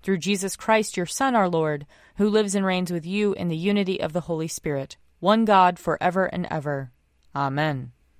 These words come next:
O God, the author of peace and lover of concord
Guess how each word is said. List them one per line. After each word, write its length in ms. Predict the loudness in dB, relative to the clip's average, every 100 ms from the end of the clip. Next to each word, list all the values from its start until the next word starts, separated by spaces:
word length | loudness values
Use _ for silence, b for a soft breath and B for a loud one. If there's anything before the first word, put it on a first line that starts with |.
| _ _ _ -20 -20 -20 _ _ -20 _ _ _ _ _ _ _ _ _
O 140 | 0
God, 380 | 2 2 4 2
the 100 | 2
author 300 | 2 2 0
of 180 | -4 -6
peace 400 | -6 -4 -4 -4
and 220 | -4 0
lover 280 | 0 0 0
of 160 | -2 -6
concord 760 | -6 -6 -6 -8 -6 -8 -12